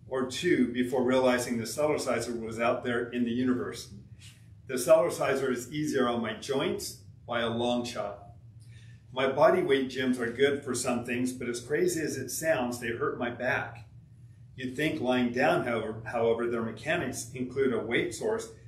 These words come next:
that is leveraged behind your head and weight that is therefore still external. I would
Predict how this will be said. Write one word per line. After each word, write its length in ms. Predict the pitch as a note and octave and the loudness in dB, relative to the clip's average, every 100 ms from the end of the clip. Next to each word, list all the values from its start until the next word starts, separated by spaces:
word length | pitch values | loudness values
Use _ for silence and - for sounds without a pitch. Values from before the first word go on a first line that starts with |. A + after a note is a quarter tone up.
| - | -8
that 140 | A#2 B2+ | -2 0
is 220 | B2 A2 | 0 0
leveraged 400 | B2 D3 C3 - | 2 2 2 -2
behind 340 | A#2 A#2 B2 | -4 -2 -2
your 140 | A2+ G#2 | -2 -2
head 460 | D3 D#3+ A#2 - - - - - - | 2 2 2 -4 -12 -20 -20 -16 -4
and 220 | C3 B2 | 0 2
weight 360 | C3+ D#3 B2 A2+ | 2 2 0 -4
that 140 | A#2 | -4
is 200 | A#2+ A#2 | -4 -4
therefore 380 | C3+ C3+ B2+ A#2+ | 0 0 2 -4
still 580 | A#2 - - C3 B2 A#2+ | -4 -8 -4 0 0 -2
external. 760 | B2 A#2 - F#3 F3 - - - - - - - - - - | -6 -8 -4 2 2 0 -8 -18 -20 -20 -20 -20 -20 -20 -8
I 100 | B2 | 0
would 300 | C#3 C3+ - | 2 2 0